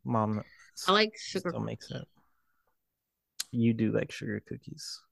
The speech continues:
Speaker 1: Yes.
Speaker 2: I also like those snowball cookies, which is kinda like a butter pecan cookie covered in, um, powdered sugar.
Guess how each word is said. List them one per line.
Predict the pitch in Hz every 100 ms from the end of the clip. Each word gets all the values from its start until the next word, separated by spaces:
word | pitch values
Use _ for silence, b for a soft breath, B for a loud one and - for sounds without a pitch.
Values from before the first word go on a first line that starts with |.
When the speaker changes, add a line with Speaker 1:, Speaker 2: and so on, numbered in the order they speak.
| _
Speaker 1:
Yes. | 131 - -
Speaker 2:
I | 240
also | 262 349
like | 370
those | 277 269 -
snowball | 208 185 165 175 214 233
cookies, | 226 220 220 220
which | 185
is | 170
kinda | - 175
like | 180 190 196
a | 180 160 143 - _ _ _
butter | 180 185 185 180 -
pecan | - - - 156 165 170
cookie | 190 - 180
covered | - 156 165 165 160
in, | 156 151 143
um, | 147 139 131
powdered | 135 135 131
sugar. | 127 151 156 165